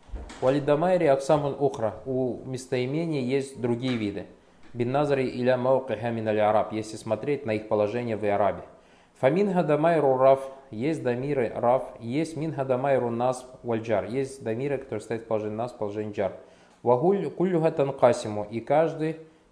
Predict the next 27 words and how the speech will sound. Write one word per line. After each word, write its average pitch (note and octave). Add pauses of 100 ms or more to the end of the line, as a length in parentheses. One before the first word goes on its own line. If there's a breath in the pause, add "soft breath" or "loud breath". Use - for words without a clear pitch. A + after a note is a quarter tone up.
(120)
из A#2
них C3+
делится. A2
"Ва G#2
бин B2
назари D#3
иля C#3+
истиклялиха D3
фил C3+
лафзи D#3
ва B2
адамихи". G#2+
Также E3
они D#3
делятся D#3
со C#3
стороны C#3+
того, D3
что D3
пишется D#3
сам G#3
по G#3
себе B2
или C3+
пишется D#3+
с -
чем-то. B2+